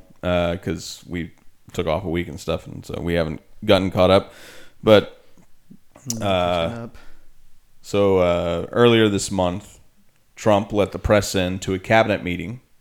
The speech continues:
Speaker 2: Who let the press
Speaker 1: Um,
Speaker 2: in?
Speaker 1: involved each member that just, instead of doing what was supposed to be quick updates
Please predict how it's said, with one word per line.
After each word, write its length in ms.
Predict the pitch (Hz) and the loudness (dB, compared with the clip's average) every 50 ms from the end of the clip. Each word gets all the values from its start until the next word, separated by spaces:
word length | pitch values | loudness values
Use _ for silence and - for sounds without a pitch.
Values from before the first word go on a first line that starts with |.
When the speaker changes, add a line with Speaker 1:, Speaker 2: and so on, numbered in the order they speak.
| _ - - | _ -16 -12
Speaker 2:
Who 360 | 208 226 226 240 233 240 240 | -10 -10 -8 -8 -8 -10 -10
let 260 | 233 247 240 - - | -12 -14 -16 -16 -18
the 80 | - 233 | -20 -20
press 440 | - - - - 208 214 220 - - | -20 -20 -18 -18 -18 -18 -14 -6 -2
Speaker 1:
Um, 600 | 92 92 90 87 85 82 82 80 85 - 107 - - _ _ _ | 0 2 2 2 2 0 0 -2 -6 -8 -10 -12 -16 _ _ _
Speaker 2:
in? 80 | - 101 | -6 -2
Speaker 1:
involved 320 | 101 101 101 92 92 98 98 | 2 4 4 4 4 2 0
each 240 | - 113 104 - 107 | -4 -4 -4 -2 -2
member 640 | 107 104 104 101 95 95 95 92 98 107 110 - - - | -2 -2 -2 0 0 0 2 2 0 -2 -6 -10 -18 -20
that 460 | - 110 120 98 98 95 92 90 110 | -18 -8 -2 0 2 2 2 0 -2
just, 540 | 110 101 101 95 87 - - - - - - _ _ - - | -2 0 0 0 0 -2 -6 -12 -14 -18 -20 _ _ -6 -6
instead 500 | 104 104 - - - - 131 139 143 135 | -4 -4 -4 -2 2 4 6 6 6 6
of 200 | 127 113 107 104 | 4 2 2 0
doing 360 | 110 107 107 107 107 107 107 | 0 0 2 0 0 -2 0
what 200 | 98 104 101 - | 0 0 0 0
was 160 | 95 95 - | -2 -6 -6
supposed 380 | - 104 - - 120 120 - - | -6 -4 0 0 0 0 0 -4
to 40 | - | -6
be 140 | 101 104 95 | -4 -4 -4
quick 240 | - - 110 98 - | -4 -2 -4 0 2
updates 800 | 104 123 131 - - 101 90 90 90 - - - - - - | 2 2 2 2 0 -2 0 0 -2 -6 -10 -16 -16 -16 -18